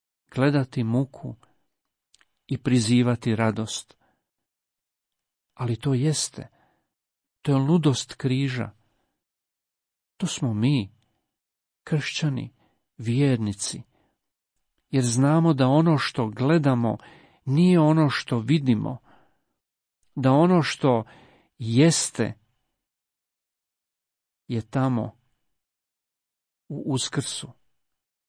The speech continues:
iza kamena, u onome što ćemo doživjeti, kad onaj plamen svijeće, kada ona pjesma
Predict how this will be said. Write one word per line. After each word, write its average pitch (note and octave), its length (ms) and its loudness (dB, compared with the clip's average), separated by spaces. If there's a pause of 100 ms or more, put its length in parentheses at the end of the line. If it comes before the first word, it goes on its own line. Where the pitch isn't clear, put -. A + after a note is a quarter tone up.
iza A2+ 240 -4
kamena, A#2 580 -4 (1200)
u B2 160 -2
onome C#3 340 2
što - 220 -6
ćemo B2 300 -2
doživjeti, A#2 840 0 (1300)
kad B2 200 -4
onaj C3 380 2
plamen C#3 540 2
svijeće, B2 760 -2 (1400)
kada C#3 260 -2
ona D3 220 2
pjesma C#3 720 0